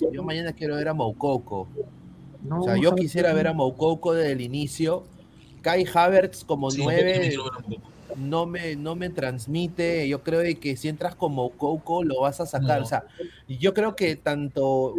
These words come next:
Speaker 1: van a estudiar los españoles a Havertz, pero yo creo de que acá el técnico alemán tiene que meter a Moukoko,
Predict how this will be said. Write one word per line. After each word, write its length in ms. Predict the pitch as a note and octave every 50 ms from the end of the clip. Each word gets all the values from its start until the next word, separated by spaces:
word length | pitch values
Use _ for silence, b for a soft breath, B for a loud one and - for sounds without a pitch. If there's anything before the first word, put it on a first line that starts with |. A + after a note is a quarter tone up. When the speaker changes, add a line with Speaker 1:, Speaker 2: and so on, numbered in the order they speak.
| - -
Speaker 1:
van 280 | B2 C3 F#3 A3 A#3 B3
a 40 |
estudiar 580 | A#3+ G#3 - - - D#3+ D#3+ F3 G3 G#3+ A3+ A3+
los 200 | G#3 G3+ - -
españoles 720 | D#3 C#3+ - - C3+ C#3+ D#3 E3+ G3 G#3+ - A3 G3+ -
a 40 | C#3+
Havertz, 760 | B2+ - - E3 D3 B2 A2+ G#2+ G#2 A2 - - - - - - _ _ - - - G3 - -
pero 340 | - C3+ C3 C3 C3 C3 C3+
yo 160 | C#3+ D#3+ F3 E3+
creo 200 | F#3+ F#3 G3+ G#3
de 200 | G3+ F#3+ E3 -
que 120 | - C#3+
acá 320 | C3 C3 - E3 D#3+ F#3 F#3+
el 120 | E3+ D3 -
técnico 360 | E3+ E3+ F3 F#3+ F#3 - G3
alemán 400 | F3 C#3+ C3 C3 C#3 D#3 F3+ F#3
tiene 240 | F#3 F3 D#3+ F3 F3+
que 100 | F3+ D#3+
meter 280 | C#3 B2+ A2+ - C#3+ D3
a 40 | D#3+
Moukoko, 760 | D#3+ C3+ A#2 A2+ A2+ - C#3+ C#3 C3+ C3 - - G2+ G2